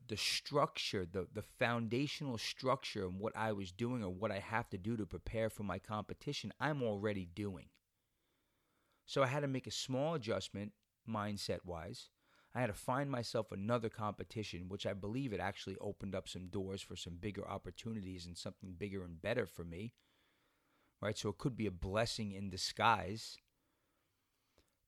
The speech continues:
But I just kept right on, right on, on task. I didn't have that moment of feeling like what I did was, was all for naught. You know, and,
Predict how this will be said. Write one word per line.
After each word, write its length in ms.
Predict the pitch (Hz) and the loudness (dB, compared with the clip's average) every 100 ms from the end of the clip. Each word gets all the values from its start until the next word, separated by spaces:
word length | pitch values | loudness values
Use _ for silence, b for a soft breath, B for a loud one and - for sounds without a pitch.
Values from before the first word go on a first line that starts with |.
| - | 4
But 120 | 131 | 6
I 60 | |
just 220 | 117 147 - | 6 2 2
kept 280 | 156 - | 2 2
right 260 | 110 127 131 | 4 6 6
on, 240 | 120 120 110 - 123 117 123 | 4 0 -4 -10 -10 -8 2
right 240 | 123 131 | 6 6
on, 380 | 127 117 113 110 - | 6 4 2 0 -4
on 220 | 113 110 104 | -2 -2 -2
task. 680 | - 120 98 85 - - - | -2 0 0 0 -8 -10 -6
I 80 | 104 | -4
didn't 460 | 98 117 117 113 101 - | -2 -2 -2 -2 -4 -8
have 320 | - 110 101 | -2 -2 2
that 220 | 107 98 | 0 0
moment 460 | 101 110 107 104 98 | -2 0 0 -2 -2
of 240 | 98 95 | -2 -2
feeling 500 | - - 110 107 101 | -4 -4 -2 -2 -4
like 160 | 95 98 | -4 -6
what 180 | 95 107 | -2 0
I 100 | 101 | 0
did 280 | 92 110 98 | -2 -2 -2
was, 360 | 95 92 - - | -4 -6 -8 -6
was 180 | 104 | -6
all 220 | - 104 107 | 0 2 2
for 220 | - 98 | 0 -4
naught. 300 | 92 95 80 _ - b b b b b b b b b b b b b b | 0 -2 -2 _ -20 b b b b b b b b b b b b b b
You 60 | 113 | -4
know, 140 | 107 | -2
and, 260 | 110 110 | -2 -2